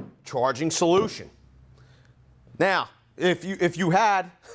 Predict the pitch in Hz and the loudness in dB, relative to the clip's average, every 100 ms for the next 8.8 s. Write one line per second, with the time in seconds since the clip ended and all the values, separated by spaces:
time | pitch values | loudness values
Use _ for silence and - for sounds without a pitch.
0 | 185 - - - - - 151 - - 185 | -6 -8 -20 -20 -4 -4 -4 -10 -2 -2
1 | 170 175 190 190 202 196 160 - - - | 0 0 0 2 2 0 -4 -14 -20 -20
2 | - - _ _ - 156 139 139 110 170 | -20 -20 _ _ -6 0 2 2 2 2
3 | 214 - 117 117 151 - _ _ _ _ | 0 -2 0 0 0 -10 _ _ _ _
4 | _ _ 131 139 147 123 151 - - 185 | _ _ -2 0 0 -2 -4 -4 0 0
5 | - 135 202 214 135 - - - - - | -2 -2 2 2 0 -6 -20 -20 -20 -20
6 | - - - - - - - 147 151 160 | -20 -20 -20 -20 -20 -14 -2 0 0 -6
7 | - 202 208 151 - 127 123 147 202 190 | 0 0 0 -6 -2 -2 -2 -4 0 0
8 | 185 160 - 156 92 - - | 0 -2 -2 -2 -4 -8 -14